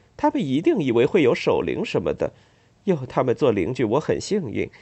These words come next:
但我又对自己说，他们也很幸运，因为他们需要行善，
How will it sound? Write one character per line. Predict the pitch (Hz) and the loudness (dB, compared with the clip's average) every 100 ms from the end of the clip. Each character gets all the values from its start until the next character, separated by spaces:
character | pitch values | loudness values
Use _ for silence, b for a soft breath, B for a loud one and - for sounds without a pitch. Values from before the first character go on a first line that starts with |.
| B _ | B _
但 | - 202 | -4 -2
我 | 139 107 104 | 2 2 2
又 | - 170 | 2 0
对 | 160 | 0
自 | 156 208 | -2 -2
己 | 82 | -4
说， | - 127 | -2 -4
他 | - 208 277 | -4 -6 -2
们 | 330 | -2
也 | 90 | 0
很 | - 98 - | 2 0 -2
幸 | 143 107 | -2 -2
运， | 90 67 b b - | -2 -4 b b -2
因 | 156 | 0
为 | 135 | 0
他 | 123 139 | 2 2
们 | 123 | 2
需 | - 165 | 0 -2
要 | 117 | 0
行 | - 101 | -2 -2
善， | 127 160 | 0 0